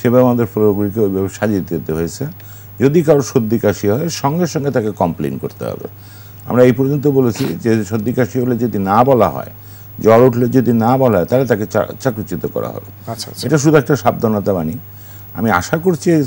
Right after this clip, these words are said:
Speaker 1: গত কয়েকদিন যে চলছে আমাদের ফ্যাক্টরিগুলি, এবং সেটা কিন্তু খুব নির-, শৃঙ্খলা ভাষায় চলছে। তারা
Speaker 2: আচ্ছা।
Speaker 1: নিজেরই সতর্ক।
Speaker 2: হুম, হুম।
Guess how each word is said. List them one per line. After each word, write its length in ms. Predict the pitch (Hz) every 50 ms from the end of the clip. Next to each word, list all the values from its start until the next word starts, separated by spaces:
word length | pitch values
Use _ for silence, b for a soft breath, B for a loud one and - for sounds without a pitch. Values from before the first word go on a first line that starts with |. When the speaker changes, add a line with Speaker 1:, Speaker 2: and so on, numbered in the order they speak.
| 120
Speaker 1:
গত 160 | - 127 110 135
কয়েকদিন 440 | 123 131 120 120 120 117 120 123
যে 140 | 117 123 131 107 104 107 - - - - -
চলছে 340 | - - 143 156 - - 123
আমাদের 220 | 107 107 104 95
ফ্যাক্টরিগুলি, 680 | - - 92 82 - 92 98 87 - 104 113 147 180 - B B B B B B B B B
এবং 200 | - 151 156 143
সেটা 220 | - - - 156
কিন্তু 220 | 139 147 135 147 139
খুব 160 | - 143 -
নির-, 420 | 117 110 117 123 135 143 139 - - - - B B B B B B
শৃঙ্খলা 460 | - - 175 185 185 - 156 156 135
ভাষায় 260 | 127 107 82 95 104
চলছে। 420 | 92 - - 87 73 - - - - -
তারা 120 | - 120 131
Speaker 2:
আচ্ছা। 140 | 135 135 135
Speaker 1:
নিজেরই 340 | 139 139 160 160 160 151
সতর্ক। 440 | 135 - - 101 - 76 - - -
Speaker 2:
হুম, 380 | - - - - - - 151 127
হুম। 120 | 117 117